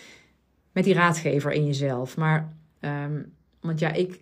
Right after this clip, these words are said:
ik ben natuurlijk als psychiater, eh, kan ik heel gedifferentieerd, eh, nadenken en praten over emoties, hè. Er zijn allerlei verschillende, eh, schakeringen en, eh, en nuances aan te brengen als het gaat over gevoelens en emoties. Maar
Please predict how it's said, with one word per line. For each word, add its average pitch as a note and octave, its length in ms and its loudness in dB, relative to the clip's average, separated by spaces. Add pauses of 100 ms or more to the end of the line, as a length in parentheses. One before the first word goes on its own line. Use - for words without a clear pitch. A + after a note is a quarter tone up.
(360)
ik F#3+ 100 -2
ben G3 100 2
natuurlijk G3 260 2
als F3 100 0
psychiater, F#3 720 0 (100)
eh, E3 340 -6
kan G3 160 0
ik F3+ 100 -2
heel G#3 520 2 (220)
gedifferentieerd, F#3+ 1120 0
eh, D3+ 180 -4
nadenken D#3 580 2
en D#3 100 -4
praten D3+ 380 -2
over D3+ 180 -2
emoties, E3+ 540 -2
hè. F3 60 -2
Er F3 120 -2
zijn F3+ 200 -4
allerlei F#3 540 0
verschillende, E3+ 560 -4 (400)
eh, E3+ 120 -6
schakeringen G3 920 4
en, D#3+ 260 -2
eh, D#3 240 2 (500)
en F3 120 0
nuances F3+ 440 2
aan F3 120 2
te E3+ 80 0
brengen E3 320 2
als D#3+ 120 2
het - 80 -4
gaat E3+ 220 0
over D3+ 160 0
gevoelens F#3+ 400 0
en F3+ 80 2
emoties. F3 800 0 (640)
Maar E3+ 300 0